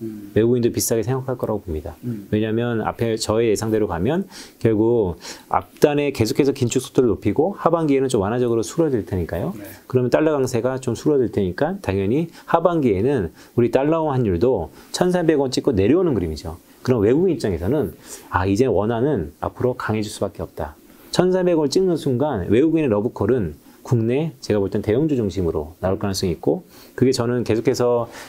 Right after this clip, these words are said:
Speaker 2: 요즘에 좀 아픈 손가락일 수 있는데,
Speaker 1: 네.
Speaker 2: 어, 뭐 육만 전자, 칠만 전자에 다시 한번 오만 전자 갔다가 육만 전자를 횡보하고 있는,
Speaker 1: 네.
Speaker 2: 저는 반도체 관련돼서 러브콜이 먼저 올 거다라는
Speaker 1: 음.
Speaker 2: 생각을 갖고 있습니다.
Speaker 1: 삼성전자 쪽으로 좀 좋게 보시는 거네?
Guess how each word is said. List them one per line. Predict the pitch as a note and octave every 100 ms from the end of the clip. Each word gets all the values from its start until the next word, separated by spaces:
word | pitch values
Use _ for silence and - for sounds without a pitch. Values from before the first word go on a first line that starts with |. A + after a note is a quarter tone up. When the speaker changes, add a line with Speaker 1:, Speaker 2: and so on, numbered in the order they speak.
| -
Speaker 2:
요즘에 | A2+ A2+ A2+
좀 | A2
아픈 | F#2+ -
손가락일 | B2+ B2+ C3 A#2+
수 | -
있는데, | A#2 G2 G2+ F#2 E3 - -
Speaker 1:
네. | G#2+ -
Speaker 2:
어, | F#2
뭐 | F2+
육만 | F#2 A2+ A#2
전자, | A#2 A2
칠만 | G#2 D3+ C#3+
전자에 | C3 A#2 A2
다시 | G2+ G2
한번 | G#2+ G#2+
오만 | G2 A2
전자 | A2+ G#2+
갔다가 | F#2 F2+ G2+ F#2+ B2+ D3
육만 | G2+ A2+
전자를 | G#2+ G#2 G#2 G#2
횡보하고 | C3+ C3 A#2
있는, | F#2 A#2+
Speaker 1:
네. | F#3 - D4+ -
Speaker 2:
저는 | - C3+
반도체 | B2 C3 F3 F3+
관련돼서 | D3+ C3+ A#2 B2 A2
러브콜이 | F#2+ G2 A2+
먼저 | G#2 F2+ F2
올 | E2
거다라는 | F#2 D#2+ F2+ F#2 B2
Speaker 1:
음. | F#2
Speaker 2:
생각을 | A#2+ A2+
갖고 | D#2+ G2
있습니다. | - - - - -
Speaker 1:
삼성전자 | - D3+ G3 E3+ E3 E3+ E3+
쪽으로 | E3 F3 D#3+ -
좀 | D#3
좋게 | C3+ D3 F#3
보시는 | C3+ C#3+ D3
거네? | G#2+ G#2